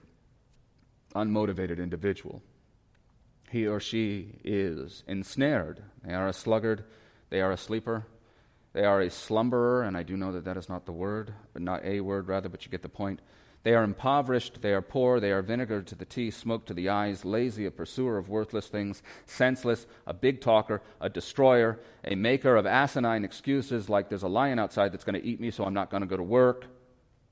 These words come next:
In our day, there are many of those who occupy all of those categories in our midst.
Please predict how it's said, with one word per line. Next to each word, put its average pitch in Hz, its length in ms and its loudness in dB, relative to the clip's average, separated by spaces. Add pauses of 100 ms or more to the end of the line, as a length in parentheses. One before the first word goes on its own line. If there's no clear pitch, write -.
(1000)
In 120 120 2
our 190 240 8
day, 127 220 6
there 127 260 8
are 123 220 6 (240)
many 151 380 4
of 120 120 0
those 110 300 2
who 120 100 2
occupy 117 640 6
all 139 460 6
of 104 160 0
those 110 240 0
categories 98 640 0
in 104 120 -2
our 95 140 0
midst. 98 520 -6